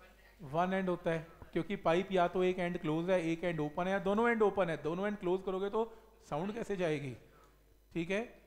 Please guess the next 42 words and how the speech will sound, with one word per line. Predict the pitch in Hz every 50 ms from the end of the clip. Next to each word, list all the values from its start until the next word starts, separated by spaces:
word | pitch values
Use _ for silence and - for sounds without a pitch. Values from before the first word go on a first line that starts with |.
| - - -
तो | 185
pipe | 175 - 180 175 180 202 226 208 - - - - - - -
जब | 170 175 175 170 -
बोला | - 175 175 185 196
जाता | 196 196 190 190 214
है | 208 202 208
कि | 220 - - - - 208 190 - 185
closed | 170 165 185 196 185 - -
organ | 160 170 165 190 196 190
pipe, | - 190 196 226 240 233 -
इसका | 180 - - 202 190
मतलब | 185 185 - 208 190 -
closed | - 180 170 175 185 175 175
at | 196 202 196
one | 156 151 151 156 160
end, | 170 185 208 233 226
open | - - 175 160 - 190 180
at | 185 208 247 269 - - - 165
other | 165 165 185 170
end। | 165 151 151
तो | - 175
आप | 175 - -
table | 170 170 185 196
open | 202 196 196 208 202
करें, | 190 202 202 214 233
उसमें | 240 226 190 - - 214
center | 202 - - 170 165 170 170 202 202
वाला | 196 202 196
जो | 196 196
केस | 180 - 190 175 170 -
है | 220
वो | 208 208 196
देखें। | 175 143 - - 127 101 - - - _ _ _ _ _ _ _ _ _ _ _ _ _ _ _ - -
तो | - 196
इसमें | 185 - 220 214
क्या | 220 202 190 196
गिवन | 196 208 208 208 214
है? | 233
fundamental | 220 - - 175 180 185 202 214 220 226 226 208 220
frequency | 208 208 220 208 208 208 196 220 247
fifty | 190 214 202 - - 240 226 214
है, | 185